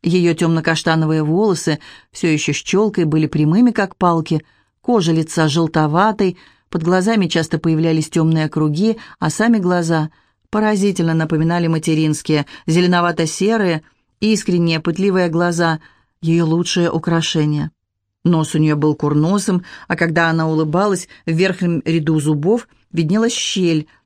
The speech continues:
на месте одного из них, который пришлось удалить. Дантист сказал, что этот был слишком уж лишний,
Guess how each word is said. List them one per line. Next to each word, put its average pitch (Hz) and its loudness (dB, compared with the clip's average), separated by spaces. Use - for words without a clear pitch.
на 156 2
месте 151 0
одного 147 0
из 139 -2
них, 226 0
который 160 -2
пришлось 160 -4
удалить. 160 -2
Дантист 156 -2
сказал, 165 -2
что 175 -4
этот 180 -2
был 143 0
слишком 165 -4
уж - -6
лишний, 220 0